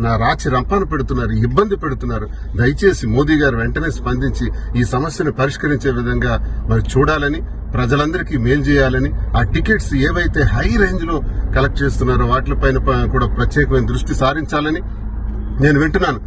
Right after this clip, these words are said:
ఫిబ్రవరి వరకు కూడా ఇది రికవరీ కాదని, కానీ దయచేసి వెంటనే ఈరోజు ప్రభుత్వమే దిగొచ్చే పరిస్థితి చేసింది. ఒక, ఒక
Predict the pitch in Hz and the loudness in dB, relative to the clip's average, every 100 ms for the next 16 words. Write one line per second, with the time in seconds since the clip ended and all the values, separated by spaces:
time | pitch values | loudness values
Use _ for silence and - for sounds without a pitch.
0 | - - 156 196 208 196 180 180 - 180 | -6 -2 0 2 2 0 0 -2 -4 -2
1 | 160 135 139 156 151 135 123 113 101 - | -2 0 0 0 0 0 0 0 -2 -4
2 | - - - - 131 131 113 131 113 143 | -6 -6 -6 -2 0 0 2 0 0 -2
3 | - 107 - - - 98 135 143 165 131 | -2 -4 -4 -6 -2 2 2 2 0 2
4 | 120 156 110 131 143 165 175 175 143 151 | 2 0 2 0 0 -2 0 2 4 2
5 | 165 156 - 143 - - 147 139 139 123 | 0 -2 0 -2 -2 -2 0 0 0 -2
6 | - 101 - 117 | -2 -4 -2 0